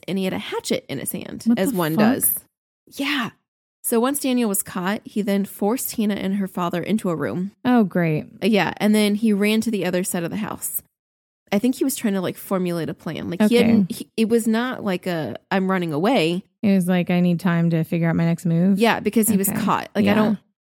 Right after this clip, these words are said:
Speaker 1: I think the hatchet in his hand, I think he had plans that night, but I
Speaker 2: Yeah.
Speaker 1: don't think it went as he thought it was gonna
Speaker 2: Right.
Speaker 1: go. So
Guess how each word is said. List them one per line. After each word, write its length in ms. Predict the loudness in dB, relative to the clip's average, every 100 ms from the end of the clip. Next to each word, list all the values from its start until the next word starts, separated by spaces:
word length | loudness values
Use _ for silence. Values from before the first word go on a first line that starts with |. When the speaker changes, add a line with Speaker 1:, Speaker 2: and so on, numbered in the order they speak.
| -2
Speaker 1:
I 120 | 2
think 160 | 2 0
the 80 | -2
hatchet 400 | -2 -2 -2 -4
in 80 |
his 140 | -4 -4
hand, 520 | -2 0 0 -2 -2 -2
I 80 |
think 320 | -2 -4 -8 _ _
he 280 | _ -4 0
had 160 | 0 0
plans 440 | -6 -2 -2 -2
that 180 | -4 -6
night, 280 | -4 -2 0
but 180 | 2 2
I 40 |
Speaker 2:
Yeah. 100 | 2
Speaker 1:
don't 240 | 0 -2 -4
think 240 | -6 -6
it 120 | -6
went 240 | -4 -4 -4
as 180 | -8 -6
he 200 | -6 -6
thought 260 | -6 -8
it 40 | -6
was 80 | 0
gonna 120 | 2
Speaker 2:
Right. 360 | 2 2 -2 -4
Speaker 1:
go. 120 | -6 _ _ _ _
So 480 | 0 2 2 2